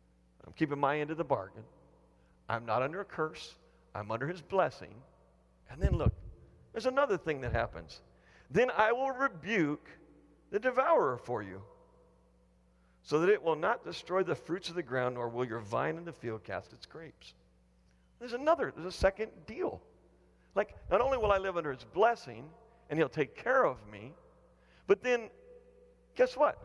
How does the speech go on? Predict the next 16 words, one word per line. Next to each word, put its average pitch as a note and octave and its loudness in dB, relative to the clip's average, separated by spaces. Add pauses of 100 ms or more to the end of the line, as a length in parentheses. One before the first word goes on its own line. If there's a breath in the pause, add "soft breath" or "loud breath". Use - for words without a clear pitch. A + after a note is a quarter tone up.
(760)
My G3+ 2
car A3+ 4
doesn't F3 0
break E3 2
down F3 2
even E3+ 0
though E3 2
I D#3+ 2
haven't D#3+ -2
changed D3+ -6
the C#3 0
oil C3 2
in A#2+ -12
fifty - -18
thousand G2+ -4
miles. - -16